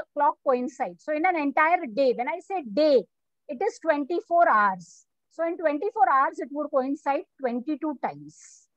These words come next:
In twelve hours, eleven times. And in twenty-four hours, which represents a day, it would coincide twenty-two times.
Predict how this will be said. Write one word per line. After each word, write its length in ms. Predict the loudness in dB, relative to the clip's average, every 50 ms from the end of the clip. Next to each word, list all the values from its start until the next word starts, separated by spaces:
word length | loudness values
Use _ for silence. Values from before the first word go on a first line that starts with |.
| _ _ _ _ _ _
In 140 | -10 -6 -2
twelve 260 | 0 2 4 4 4
hours, 480 | 4 4 4 4 2 -2 -8 -20 -20 -14
eleven 340 | -6 -2 0 0 0 0 -2 -4 -2
times. 460 | 0 0 0 0 -4 -8 -12 -16 _ _ _ _ _ _ -8
And 120 | -6 -4 -4
in 140 | -4 -2
twenty-four 540 | 0 0 0 0 0 -2 -2 2 4 4 4 4
hours, 320 | 4 4 2 0 -2 -8 -12
which 180 | -14 -12 -10 -8 -8
represents 540 | -8 -4 -2 -2 -2 0 -2 -2 -4 -4
a 100 | -4 -4
day, 180 | -2 0 0 0 0 -4
it 40 | -8 -10
would 140 | -12 -8 -4
coincide 420 | -4 -4 -4 -4 -6 -6 -8 -8 -8 -10
twenty-two 460 | -10 -10 -10 -10 -12 -14 -14 -16 -20 _ _ -20
times. 400 | -20 -20 _ _ -20 -20 -20 _